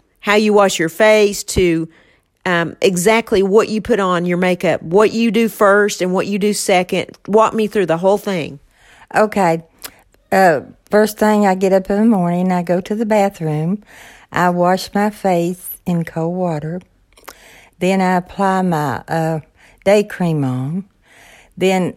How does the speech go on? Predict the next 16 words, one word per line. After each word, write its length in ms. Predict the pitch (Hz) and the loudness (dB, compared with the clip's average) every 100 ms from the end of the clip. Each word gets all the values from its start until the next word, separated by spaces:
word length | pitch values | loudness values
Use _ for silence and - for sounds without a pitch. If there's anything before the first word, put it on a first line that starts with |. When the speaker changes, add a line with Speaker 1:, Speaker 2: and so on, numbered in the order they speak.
| _ | _
Speaker 2:
I 200 | - 170 | -4 -2
wait 360 | 175 180 196 185 | 0 2 2 0
a 40 | |
few 240 | 180 - 190 | -2 -4 -2
minutes 600 | 185 180 185 - - - | 0 0 -2 -4 -8 -6
and 160 | 175 | -4
let 140 | 170 175 | -2 -4
it 160 | - | -6
sort 240 | - 175 175 | -6 -4 -2
of 80 | 170 | -4
absorb 480 | 160 170 170 165 | -4 -2 0 -2
in 100 | 160 | -2
my 120 | 165 175 | -4 -4
skin, 640 | - - 170 147 151 180 - - - - - - | -8 -6 -4 -2 -4 -6 -10 -20 -20 -20 -20 -14
and 380 | - 185 175 175 | -4 -2 0 0
then 640 | 202 247 247 196 175 180 | 2 4 4 2 0 -4